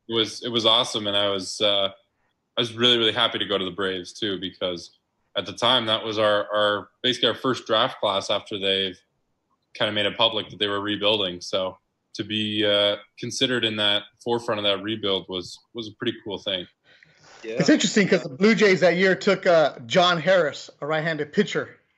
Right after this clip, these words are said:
Speaker 3: at, uh, Missouri State. So to go and say that they weren't, you know, still a pitcher. So there you're wondering right there. All right, let's, let's move on here 'cause I know you gotta get going. You gotta work out. You got all kinds of stuff going on,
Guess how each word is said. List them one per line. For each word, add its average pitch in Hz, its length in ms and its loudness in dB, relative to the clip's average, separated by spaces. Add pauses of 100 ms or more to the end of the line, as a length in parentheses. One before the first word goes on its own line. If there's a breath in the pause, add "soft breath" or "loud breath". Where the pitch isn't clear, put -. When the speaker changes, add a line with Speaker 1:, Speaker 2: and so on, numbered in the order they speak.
(380)
Speaker 3:
at, 135 120 -4
uh, 123 240 -2
Missouri 143 500 0
State. 120 480 -2
So 120 460 0 (720)
to - 100 -4
go 214 140 8
and 196 100 2
say 196 260 4
that 170 140 2
they 175 100 0
weren't, 175 300 0 (460)
you 170 80 -10
know, 165 80 -14 (280)
still 370 200 2
a - 80 2
pitcher. 180 320 2 (420)
So - 160 -6
there 175 180 0
you're 160 160 -2
wondering 147 420 -4
right 127 120 -6
there. 135 180 2 (220 loud breath)
All 220 80 6
right, 214 80 6
let's, 247 140 4
let's 269 240 4
move 311 160 2
on 277 160 6
here 247 120 4
'cause 240 200 -2
I 226 60 0
know 240 140 6
you 214 160 -2
gotta 226 200 4
get 214 200 -2
going. 226 260 4
You 208 40 -2
gotta 208 160 2
work 214 340 0
out. 220 220 0
You 208 60 -4
got 214 140 2
all 208 200 0
kinds 214 340 -4
of 190 80 -8
stuff 220 280 2
going 202 280 2
on, 208 260 2